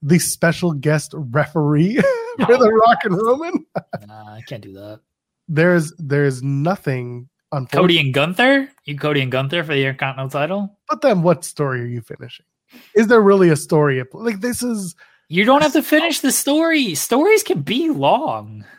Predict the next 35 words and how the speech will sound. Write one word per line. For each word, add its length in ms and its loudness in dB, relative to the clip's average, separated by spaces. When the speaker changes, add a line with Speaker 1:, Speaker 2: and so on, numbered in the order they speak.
Speaker 1:
I 60 0
mean, 120 4
Speaker 2:
It's 80 4
Speaker 1:
what 100 6
Speaker 2:
already 180 6
Speaker 1:
if 100 6
Speaker 2:
a 40 -12
pretty 180 2
long 300 0
story. 400 -10
Speaker 1:
Fair. 540 -4
What 300 2
if 240 0
Cody 440 -2
wins 920 -2
the 160 0
Rumble? 400 -6
What 140 2
if 120 -4
Cody 340 -4
still, 580 -2
he 180 2
calls 320 0
his 120 -6
shot 200 -2
and 120 -10
says, 140 -6
"I 180 2
want 260 4
Roman." 400 2
Rock, 420 2
"Too 160 0
bad, 300 2
so 200 -2
sad." 560 0